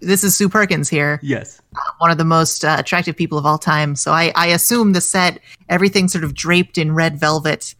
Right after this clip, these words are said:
Speaker 1: and sort of
Speaker 2: Ooh.
Speaker 1: soft lighting, and, uh, maybe there's, like, a lava lamp.
Speaker 2: Yes,
Speaker 1: And,
Speaker 2: I
Speaker 1: uh,
Speaker 2: like
Speaker 1: it's
Speaker 2: that.
Speaker 1: just her, and she's sort of, like, standing up,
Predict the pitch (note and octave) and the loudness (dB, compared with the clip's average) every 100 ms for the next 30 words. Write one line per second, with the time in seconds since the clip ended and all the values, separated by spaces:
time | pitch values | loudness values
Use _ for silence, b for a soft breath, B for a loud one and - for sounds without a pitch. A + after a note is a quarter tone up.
0 | _ E3+ D3+ D#3+ A3 - F3 - - E3 | _ -8 -4 -2 -2 -2 -2 -4 -6 -4
1 | E3 D#3+ D#3+ D#3 - D3+ C#3+ C#3+ D3+ D#3 | -2 -2 -2 -4 -4 -4 -6 -4 -4 -2
2 | E3 D3+ D3+ - - - D3+ D#3 D3+ D#3 | -4 -2 -2 -2 -4 0 2 2 0 0
3 | D3+ D3 - _ _ C#3+ D3 D3 D3 - | -2 -4 -12 _ _ -8 -2 0 0 -2
4 | D#3 D#3 D#3 D#3+ F3 E3+ - - F#3 G3+ | -2 0 0 0 0 -2 -4 0 2 4
5 | - - G3+ B3 F3+ D3+ - E3+ D#3+ D#3+ | 2 0 4 6 6 2 0 0 0 0
6 | - E3 - E3+ D#3+ D3 D3+ - - F3+ | 0 0 2 2 2 0 -2 0 0 2
7 | F3 E3+ E3 E3 | 2 2 0 0